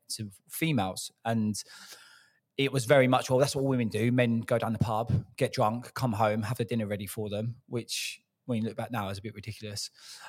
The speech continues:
And women themselves look pretty. So it was ingrained for the last sixty, seventy years. It's always targeted to women, targeted to women.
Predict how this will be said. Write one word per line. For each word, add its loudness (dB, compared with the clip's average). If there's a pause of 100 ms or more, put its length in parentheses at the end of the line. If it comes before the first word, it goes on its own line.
And 4
women 4
themselves -4
look -2
pretty. -6
So 4
it -2
was -2
ingrained 2 (160)
for -4
the 6
last 2
sixty, -8
seventy -4
years. -6
It's -8
always 2
targeted -2
to -18
women, -4
targeted -2
to -14
women. -8